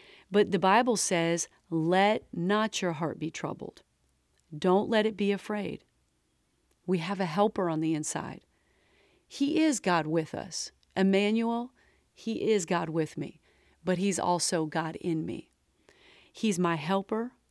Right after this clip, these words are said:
He's everything I need. The, over there in verse fifteen, what I, which I read, it says, "And he will give me another helper, that he might abide with me forever." He's gonna be, he's in us forever, y'all.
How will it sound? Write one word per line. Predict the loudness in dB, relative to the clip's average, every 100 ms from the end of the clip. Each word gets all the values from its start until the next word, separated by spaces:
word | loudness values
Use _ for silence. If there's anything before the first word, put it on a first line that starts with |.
| _ _ _ _ _ _
He's | -6 0 2 0 0
everything | 0 2 2 0 2
I | 2
need. | 2 2 0 -2 -6 -20 -2
The, | 0 0 -2
over | 0 2 2
there | 4 4
in | 4 4
verse | 2 2
fifteen, | 2 0 0 2
what | 2 2
I, | 0
which | -2 -4 -4 -2
I | -2
read, | 0 0 0
it | 0
says, | 0 0
"And | 0
he | 0 0
will | 2
give | 2 0
me | 2 2
another | 4 2 -2
helper, | 0 0 2 -2 -6 -10 _ _ _ _ _ _ _
that | -2 -2 0
he | 0
might | 2 2 0 -4
abide | 0 2 2 2
with | -2 -2
me | -2
forever." | -2 -2 0 -2 -6 -10 _
He's | -6 -4 4
gonna | 4 6
be, | 0 -4
he's | -2 0 2
in | 4 4
us | 4 0
forever, | 0 0 0
y'all. | 0 0 0 -4